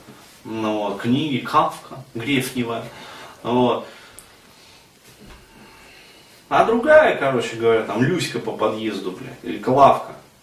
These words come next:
э, с работы, блядь. Абсолютно тупое, блядь, чмо, но при этом, блядь, пользуется спросом у мужчин. Вот и все.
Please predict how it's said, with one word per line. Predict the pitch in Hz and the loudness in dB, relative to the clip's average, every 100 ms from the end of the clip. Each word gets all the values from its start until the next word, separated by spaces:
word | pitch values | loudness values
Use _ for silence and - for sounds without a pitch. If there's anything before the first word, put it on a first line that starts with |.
| _ - | _ -12
э, | 107 104 104 101 98 | -8 -4 -4 -4 -6
с | - | 0
работы, | 110 110 107 98 - | 2 2 -2 -6 -8
блядь. | - - - - _ - - - - - _ _ - | -14 -18 -20 -20 _ -20 -20 -20 -20 -20 _ _ -6
Абсолютно | - 196 220 262 175 | -2 0 0 0 -2
тупое, | - 151 - 180 170 | -2 -6 2 4 4
блядь, | 135 120 | 2 -2
чмо, | - 127 113 110 | -4 -4 -4 -2
но | 113 | -6
при | 117 135 | -4 -4
этом, | 165 - 185 | -4 -4 -4
блядь, | 175 156 - | -4 -6 -2
пользуется | 113 107 170 - | -2 -2 -4 -6
спросом | 131 - 117 120 143 127 | -10 -6 -4 -4 -6 -4
у | |
мужчин. | 123 117 - 127 123 - - _ | -2 -4 -10 -14 -16 -20 -20 _
Вот | 135 254 330 | -12 -10 -10
и | - | -12
все. | - | -14